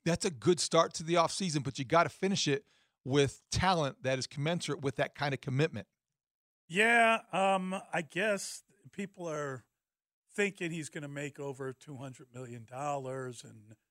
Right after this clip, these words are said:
Speaker 2: you know, I've heard two twenty-five, that's what it'll cost to get him back here. That seems like an awful lot of money, given that his, he's not signed anywhere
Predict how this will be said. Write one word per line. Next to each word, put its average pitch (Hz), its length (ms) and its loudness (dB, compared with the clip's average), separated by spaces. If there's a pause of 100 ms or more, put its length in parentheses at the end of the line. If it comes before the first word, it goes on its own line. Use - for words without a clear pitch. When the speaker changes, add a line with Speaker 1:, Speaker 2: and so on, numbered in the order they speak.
(360)
Speaker 2:
you 139 160 -8
know, 117 220 -6
I've 113 200 -12
heard 127 300 -8
two 156 240 -10
twenty-five, 165 1120 2
that's 139 300 -4
what 151 140 -4
it'll 120 280 -8
cost 151 360 -2
to - 40 -16
get 135 200 -12
him 113 180 -12
back 147 340 -4
here. 151 240 -10 (400)
That 247 140 -6
seems 208 460 -6
like 139 260 -6
an 120 100 -8
awful 123 400 -6
lot 117 200 -6
of 110 80 -10
money, 113 460 -14 (600)
given 151 420 -4
that 135 180 -6
his, 123 540 -8
he's 139 240 -8
not 123 240 -10
signed 120 380 -10
anywhere 101 400 -20